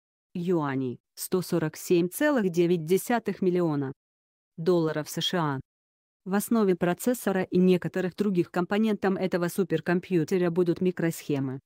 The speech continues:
изготовленные из определенных материалов, которые при охлаждении до сверхнизких температур в процессе работы потребляют в тысячи раз меньше энергии, чем аналогичные обычные микросхемы.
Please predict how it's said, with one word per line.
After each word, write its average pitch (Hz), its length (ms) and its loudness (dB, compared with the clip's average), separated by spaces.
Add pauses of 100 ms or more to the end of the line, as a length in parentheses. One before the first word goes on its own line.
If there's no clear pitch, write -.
(120)
изготовленные 170 840 2
из 165 80 0
определенных 175 800 2
материалов, 170 680 0 (300)
которые 185 420 2
при 185 160 0
охлаждении 196 800 0
до 170 100 -2
сверхнизких 175 760 -2
температур 175 600 0
в - 100 -10
процессе 170 440 -2
работы 175 420 0
потребляют 175 640 -2
в - 120 -18
тысячи 185 360 -4
раз 180 280 0
меньше 160 520 2
энергии, 151 600 -2 (160)
чем 202 240 0
аналогичные 185 760 0
обычные 185 460 0
микросхемы. 175 800 -2